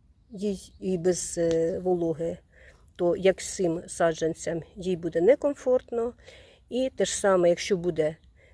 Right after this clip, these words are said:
дуже волого, але прохолодно, то лаванда також не любить такого. Ми не висаджуємо лаванду, е, в затінку, ми не висаджуємо лаванду там, де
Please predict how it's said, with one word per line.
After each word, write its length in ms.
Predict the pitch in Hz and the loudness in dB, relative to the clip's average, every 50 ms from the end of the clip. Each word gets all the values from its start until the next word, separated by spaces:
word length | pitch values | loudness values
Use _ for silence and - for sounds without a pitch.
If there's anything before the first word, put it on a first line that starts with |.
| _ - | _ -8
дуже 380 | 165 175 214 208 175 165 170 | -2 2 2 2 4 4 2
волого, 600 | 156 160 180 180 180 175 170 156 135 151 156 143 - - - - _ - - | 4 4 2 4 4 4 4 4 2 0 -4 -4 -6 -12 -20 -20 _ -6 -2
але 220 | 170 170 170 160 | 0 2 2 2
прохолодно, 880 | - - 160 160 - - 165 156 165 208 269 254 247 185 165 170 170 - - _ _ _ - _ | 0 -2 -6 -6 -2 -2 0 4 6 4 4 4 2 -2 -2 -2 -4 -8 -16 _ _ _ -20 _
то 240 | - 165 165 170 170 - _ - - - - - _ | -8 -6 -6 -6 -8 -12 _ -20 -20 -20 -20 -14 _
лаванда 460 | - 160 160 160 180 240 277 254 190 | -4 0 0 2 4 4 4 2 2
також 520 | - - 151 - - 214 - - - - - | -2 -4 -10 -8 -8 -10 -8 -8 -12 -10 -2
не 160 | - 170 175 | 2 2 2
любить 320 | 170 165 156 147 - - - | 2 2 -2 -2 -4 -8 -8
такого. 500 | - 143 - - 139 143 127 147 147 - - _ _ _ - | -8 -10 -8 -8 -10 -10 -8 -10 -12 -12 -14 _ _ _ 0
Ми 200 | 196 180 196 190 | 4 6 6 8
не 100 | 175 170 | 6 6
висаджуємо 720 | 165 - - - 180 165 156 - - 160 160 156 160 160 | 4 2 0 2 0 0 0 -2 -6 -4 -4 -2 -2 -2
лаванду, 560 | 160 165 160 160 160 156 156 151 - 151 156 - _ _ _ - - - - - - _ - | -2 0 -2 -2 -2 -2 -4 -4 -6 -8 -10 -10 _ _ _ -20 -20 -20 -20 -20 -20 _ -6
е, 260 | 175 156 151 156 151 | -4 -2 -2 -2 -6
в 60 | 165 | -8
затінку, 640 | 156 165 196 220 247 - - 247 247 - - - 202 | 0 2 2 2 2 0 -2 -2 -4 -2 -2 -2 2
ми 220 | 180 180 180 185 | 6 6 8 8
не 100 | 180 180 | 6 6
висаджуємо 720 | 165 170 - - 190 175 170 156 - 170 160 160 160 160 160 | 4 2 0 2 2 2 2 2 0 -2 0 0 0 0 2
лаванду 520 | 165 170 165 165 165 160 160 156 156 156 | 2 0 0 0 -2 -2 -2 -4 -6 -10
там, 420 | - - - 170 165 160 151 151 156 | -10 -6 -4 -4 -2 -2 -4 -6 -2
де 280 | 165 170 160 151 156 | 0 0 0 0 -2